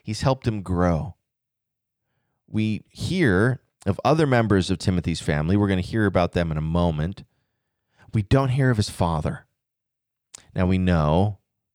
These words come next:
based on history and, and language and even Timothy's name, that Timothy's father was Greek, perhaps not a believer at all.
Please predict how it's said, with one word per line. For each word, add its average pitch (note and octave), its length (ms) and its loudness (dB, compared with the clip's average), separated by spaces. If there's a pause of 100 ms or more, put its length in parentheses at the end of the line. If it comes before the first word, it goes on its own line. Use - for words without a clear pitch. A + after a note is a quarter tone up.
(120)
based F2+ 320 -2
on E2 120 0
history F2 760 -2
and, C#2+ 340 -8
and C2 440 -10 (120)
language D#2+ 880 -4
and C#2+ 140 -10
even D2+ 200 -8
Timothy's D2+ 440 -8
name, D#2 520 -4
that D2 260 -4 (360)
Timothy's F2+ 460 -4
father G2 800 0 (520)
was F2+ 200 -6
Greek, G#2+ 560 -2 (680)
perhaps F#2+ 400 -2
not G2+ 160 2
a F#2+ 40 0
believer F2+ 500 0
at D#2+ 60 -2
all. F2+ 360 -2